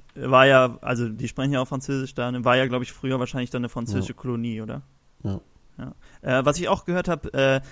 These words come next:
Speaker 1: La Mop, sagt man da zu den
Speaker 2: <laughs>
Speaker 1: Peugeot
Speaker 2: La Mop,
Speaker 1: hundertdreißig.
Speaker 2: ja.
Speaker 1: Ähm, und dann, was ich noch gelesen hab, in den siebzigern war die hundertdrei wohl bei den Hippies in Frankreich sehr beliebt. Also das war so ein Hippie, Hippie-Fahrzeug wohl. Ähm,
Speaker 2: Ah, okay.
Speaker 1: auch ganz interessant. Und was hatte ich noch? Ich hab mir auch ein bisschen was rausgesucht.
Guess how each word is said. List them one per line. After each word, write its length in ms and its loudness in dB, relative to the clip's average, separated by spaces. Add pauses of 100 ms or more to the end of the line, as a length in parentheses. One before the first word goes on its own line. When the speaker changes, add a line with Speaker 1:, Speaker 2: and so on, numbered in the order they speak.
(140)
Speaker 1:
La 160 4
Mop, 300 2 (100)
sagt 300 -8
man 120 -6
da 160 -10
zu 140 -12
den 300 -12
Speaker 2:
<laughs> 60 -18
Speaker 1:
Peugeot 420 4
Speaker 2:
La 140 6
Mop, 280 4
Speaker 1:
hundertdreißig. 400 2 (760)
Speaker 2:
ja. 180 -2
Speaker 1:
Ähm, 140 -10 (240)
und 160 -4
dann, 180 0
was 160 0
ich 80 -8
noch 140 -6
gelesen 300 -4
hab, 120 -4
in 80 -4
den 120 -4
siebzigern 720 -6
war 120 4
die 120 -2
hundertdrei 540 -2
wohl 260 0
bei 200 -2
den 200 -2
Hippies 380 -2
in 100 -8
Frankreich 440 -8
sehr 140 -6
beliebt. 300 -4
Also 120 2
das 140 -2
war 100 0
so 60 -2
ein 80 -2
Hippie, 500 -2
Hippie-Fahrzeug 800 -4
wohl. 200 -6 (500)
Ähm, 100 -12
Speaker 2:
Ah, 60 -8 (280)
okay. 140 -12
Speaker 1:
auch 160 0
ganz 160 -2
interessant. 500 -6
Und 180 -2
was 140 -2
hatte 80 -2
ich 80 -6
noch? 160 -4
Ich 80 -2
hab 80 2
mir 100 2
auch 60 4
ein 80 2
bisschen 220 -2
was 180 -6
rausgesucht. 540 -6